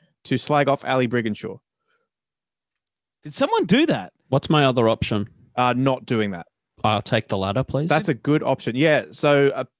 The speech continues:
Speaker 1: uh, Ali Brigginshaw said after the game, um, that, uh, someone in the Roosters camp uploaded a social media post which stated that she was undeserving of her Dally M medal, um,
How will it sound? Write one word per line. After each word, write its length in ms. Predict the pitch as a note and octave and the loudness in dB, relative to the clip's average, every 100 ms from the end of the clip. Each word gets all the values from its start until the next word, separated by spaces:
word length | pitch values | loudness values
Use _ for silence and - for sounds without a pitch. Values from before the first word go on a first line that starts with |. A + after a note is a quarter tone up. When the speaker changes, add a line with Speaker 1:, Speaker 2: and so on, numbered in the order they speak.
| _ - - | _ -14 -2
Speaker 1:
uh, 120 | C#3 | 0
Ali 180 | C3+ E3 | 2 2
Brigginshaw 440 | D3+ D#3+ D#3 D3+ C#3 | 2 2 2 0 0
said 200 | D3 C3 | 0 2
after 260 | B2 - | 0 -2
the 80 | A#2 | -4
game, 440 | A2 A2+ A2 G2+ F#2+ _ | -2 0 -2 -4 -10 _
um, 540 | A2+ A2+ G#2+ G2+ G2 F#2+ - _ _ _ _ | -2 -2 -2 -4 -6 -10 -18 _ _ _ _
that, 200 | - B2 | 0 2
uh, 120 | A#2+ A2+ | 2 0
someone 360 | - C#3 C#3 | -2 0 2
in 60 | C3 | 2
the 80 | A#2 | 0
Roosters 320 | A#2+ A#2 A#2+ | 0 -2 -8
camp 380 | - B2 A2 G2+ | -4 -2 -2 -4
uploaded 460 | A2+ G#2+ A#2 A2+ G#2+ | -10 -4 -2 -2 -2
a 40 | |
social 380 | G#2+ - A#2+ - | -4 -2 -2 -2
media 300 | A2+ A2 A2 | -2 0 -2
post 340 | - G#2+ G#2 - | -2 -4 -4 -6
which 160 | G#2 | -10
stated 360 | - A#2+ A2 G#2 | -4 -2 0 -2
that 160 | G#2 - | -6 -10
she 220 | - A#2+ | -6 -4
was 200 | A2 G#2 - | -4 -6 -6
undeserving 640 | B2+ A#2+ G#2+ A2+ G#2+ G#2+ | -4 -4 -2 0 0 -2
of 120 | G#2 | -4
her 180 | - G2+ | -4 -6
Dally 360 | G2 G#2+ G#2 G#2 | -2 -2 -2 -2
M 160 | G2+ | -2
medal, 420 | G2+ G2+ G2 - _ | -2 -4 -8 -14 _
um, 380 | G#2+ G2+ F#2+ F#2+ | -6 -6 -6 -10